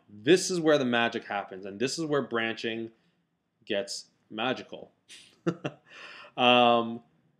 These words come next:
when I do this commit, this commit now will be recorded in history, so the file's no longer in unstaged changes or stage files, but it's only gonna be committed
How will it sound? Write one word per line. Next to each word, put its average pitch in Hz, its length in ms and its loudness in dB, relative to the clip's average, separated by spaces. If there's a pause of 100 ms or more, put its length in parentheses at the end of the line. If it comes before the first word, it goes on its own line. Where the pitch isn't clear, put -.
(160)
when 147 240 2
I 214 120 2
do 185 240 -2
this 180 180 0
commit, - 680 -4 (720)
this 170 180 2
commit 170 440 -2
now 120 400 -2 (100)
will 113 120 -4
be 120 120 -2
recorded 135 480 0
in 190 100 -2
history, 104 640 -8 (540)
so 110 140 -6
the 107 100 -2
file's 127 340 4
no 120 120 2
longer 135 400 2
in 127 140 -2
unstaged 120 440 -2
changes 120 240 -4
or 117 80 -2
stage - 280 -4
files, 87 560 -12 (680)
but 120 100 0
it's 117 200 -6
only 185 320 0
gonna 214 240 0
be 208 100 -4
committed 120 680 -2